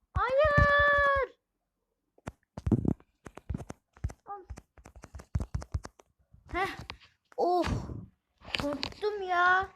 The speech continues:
Yemin edeyim korktum ya arkadaşlar. Korktum. Şuraya ne, ne vardı lan burada? Burada şu vardı.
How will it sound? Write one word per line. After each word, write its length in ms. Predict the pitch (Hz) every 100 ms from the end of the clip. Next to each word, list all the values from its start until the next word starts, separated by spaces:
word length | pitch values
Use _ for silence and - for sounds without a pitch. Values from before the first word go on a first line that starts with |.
| _ _ - - - - - 220
Yemin 580 | 214 208 208 240 302
edeyim 500 | 339 330 339 330 320 294
korktum 600 | - 294 311 - 339 320
ya 200 | 294 277
arkadaşlar. 1000 | 277 285 285 285 302 311 320 - 302 262 226 226 _ - _ _ _
Korktum. 640 | - 277 285 _ 330 240 214 _ - _ - _ _ _ _ _ _ _ _ _ _ _ _ -
Şuraya 800 | 262 285 294 285 277 277 277 277
ne, 960 | 269 269 269 269 277 311 294 208 233
ne 100 | 277
vardı 400 | 302 262 220 220
lan 300 | 233 247 233
burada? 380 | 214 196 202 233 _ _ _ _ _ _ _ 240
Burada 300 | 262 254 214
şu 460 | - - - - 302
vardı. 320 | 226 196 202